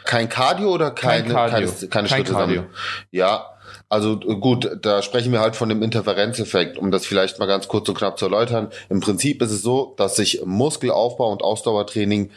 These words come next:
Speaker 1: nicht so gut miteinander verstehen, um es mal ganz einfach auszudrücken. Das heißt, im besten Falle sollte man beide Trainingsformen möglichst gut voneinander trennen und zum Beispiel sagen, hey, ein Tag Krafttraining, der andere Tag Cardiotraining.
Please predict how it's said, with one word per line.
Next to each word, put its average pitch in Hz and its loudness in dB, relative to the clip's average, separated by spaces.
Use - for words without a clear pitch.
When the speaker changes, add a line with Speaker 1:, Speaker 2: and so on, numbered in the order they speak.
Speaker 1:
nicht 123 2
so 123 2
gut 113 0
miteinander 98 0
verstehen, 92 0
um 87 -2
es 82 -6
mal 92 2
ganz 87 0
einfach 85 0
auszudrücken. 80 0
Das 80 -4
heißt, 101 2
im 90 -4
besten 117 0
Falle 113 0
sollte 98 0
man 95 0
beide 117 2
Trainingsformen 135 -2
möglichst 120 0
gut 110 0
voneinander 95 0
trennen 110 0
und 90 -6
zum 98 -4
Beispiel 92 0
sagen, 90 0
hey, 113 0
ein 104 0
Tag 95 -2
Krafttraining, 131 0
der 92 2
andere 98 0
Tag - -2
Cardiotraining. 82 -2